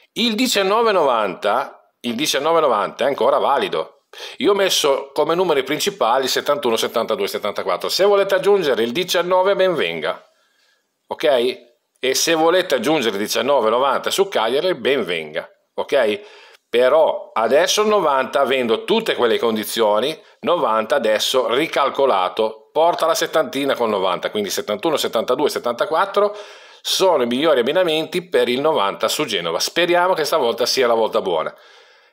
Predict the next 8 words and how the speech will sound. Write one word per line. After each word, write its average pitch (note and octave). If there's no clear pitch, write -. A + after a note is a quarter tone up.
E B2
quindi D#3+
adesso C3
più G3
condizioni, F3+
come C3+
vi C3+
ripeto, C3